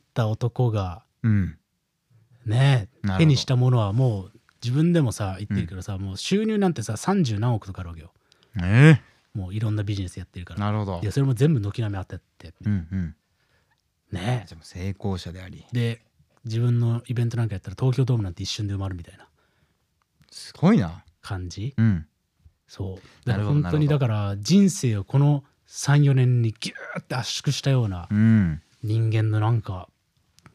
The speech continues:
Speaker 1: そう、そう、幕引き。で、
Speaker 2: うん。
Speaker 1: これが本当になるんだとしたら、本当に令和の最初のスターだなっ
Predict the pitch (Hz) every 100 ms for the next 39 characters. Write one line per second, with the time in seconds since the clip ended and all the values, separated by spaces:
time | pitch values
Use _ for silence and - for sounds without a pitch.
0 | _ _ _ - 117 107 104 95 _ _
1 | _ _ _ _ _ - - 101 95 98
2 | 107 - 117 - - 110 113 131 113 101
3 | 135 131 165 208 202 202 160 214 190 131
4 | 127 113 165 135 107 95 - _ _ _
5 | _ _ - 175 196 202 190 170 165 156
6 | 151 135 139 127 131 127 - 123 101 90
7 | 87 90 90 87